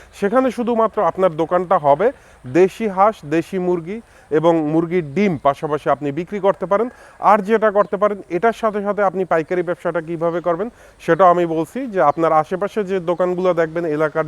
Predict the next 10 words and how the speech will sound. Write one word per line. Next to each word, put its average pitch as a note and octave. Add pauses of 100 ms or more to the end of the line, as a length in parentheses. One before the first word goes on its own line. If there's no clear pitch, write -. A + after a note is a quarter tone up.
যে D#3+ (160)
দোকানগুলো, D#3 (340)
সেগুলোতে F3
কিন্তু E3+ (400)
উপজেলা E3 (240)
বা D3+
জেলা, D3+
এটা C3+
কিন্তু G3+
ঢাকা D#3